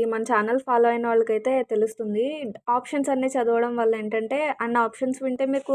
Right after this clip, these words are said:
ఆన్సర్ కరెక్ట్‌గా గుర్తొచ్చే టైంకి ఏదో ఒక తప్పు ఆప్షన్ పెట్టేస్తారు. So, అందుకని క్వశ్చన్ చదివి డైరెక్ట్‌గా ఆన్సర్ చదువుతారు. దీనివల్ల ఏంటంటే, టైమ్ కూడా చాలా సేవ్ అవుతుంది.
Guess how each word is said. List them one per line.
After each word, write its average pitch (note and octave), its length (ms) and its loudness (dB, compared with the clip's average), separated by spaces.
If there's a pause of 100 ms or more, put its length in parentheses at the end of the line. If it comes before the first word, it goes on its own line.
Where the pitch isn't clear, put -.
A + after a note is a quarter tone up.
ఆన్సర్ A#3 360 -2
కరెక్ట్‌గా B3 360 -2
గుర్తొచ్చే A#3 440 -2
టైంకి A#3+ 380 -2
ఏదో A3+ 220 2
ఒక A#3 180 -4
తప్పు A3+ 260 -6
ఆప్షన్ A3+ 340 -4
పెట్టేస్తారు. G#3+ 600 -4 (580)
So, C4+ 40 -2
అందుకని B3+ 400 0
క్వశ్చన్ C4 400 -4
చదివి C4+ 260 -2
డైరెక్ట్‌గా B3 400 0
ఆన్సర్ A3+ 280 -6
చదువుతారు. G#3 440 -4 (840)
దీనివల్ల C4 380 4
ఏంటంటే, C4 400 0
టైమ్ A#3+ 300 -2
కూడా C4 180 0
చాలా A#3 300 0
సేవ్ A#3 240 -2
అవుతుంది. G#3 460 -4